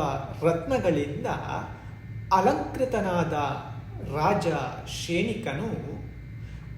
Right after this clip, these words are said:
ಮುಂದಿನ ಕಾಲದಲ್ಲಿ ಇದೇ ಭರತ ಕ್ಷೇತ್ರದಲ್ಲಿ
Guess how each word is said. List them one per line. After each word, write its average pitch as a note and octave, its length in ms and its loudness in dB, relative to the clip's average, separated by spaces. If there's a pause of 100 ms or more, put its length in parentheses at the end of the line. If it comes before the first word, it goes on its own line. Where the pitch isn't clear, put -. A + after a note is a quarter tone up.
ಮುಂದಿನ G#3+ 540 4 (560)
ಕಾಲದಲ್ಲಿ C3+ 1040 2 (460)
ಇದೇ C4 640 0 (440)
ಭರತ E3+ 360 4
ಕ್ಷೇತ್ರದಲ್ಲಿ D#3 1300 0